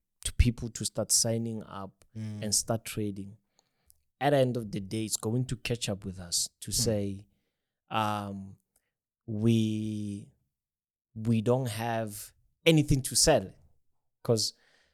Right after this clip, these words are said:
Speaker 1: I think we, we should, we should stop having brokers for retainers, rather have maybe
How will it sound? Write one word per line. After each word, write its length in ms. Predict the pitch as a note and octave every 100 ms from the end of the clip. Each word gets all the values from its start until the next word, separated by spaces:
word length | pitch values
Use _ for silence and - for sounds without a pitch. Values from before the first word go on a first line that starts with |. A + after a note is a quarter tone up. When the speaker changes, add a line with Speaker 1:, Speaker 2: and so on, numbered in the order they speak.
| _ -
Speaker 1:
I 80 | A#2
think 260 | C3+ C#3
we, 340 | B2 B2 A#2 B2 _ _ - - - _ _ _ _ _ C3
we 80 | B2
should, 280 | - A#2 - _ -
we 80 | B2
should 240 | - A2
stop 380 | - - E3 D#3+
having 580 | A#2 B2 B2 C3 B2+ C3 _ A#2
brokers 680 | G2 A2 A#2 - C#3 - -
for 160 | - A2
retainers, 720 | G#2 - B2 B2 D#3+ - - _ _ _ _ _ _ _ -
rather 220 | A#2 B2
have 320 | G#2+ A#2 G2
maybe 640 | G2+ A2 A2 A2+ A2+ A#2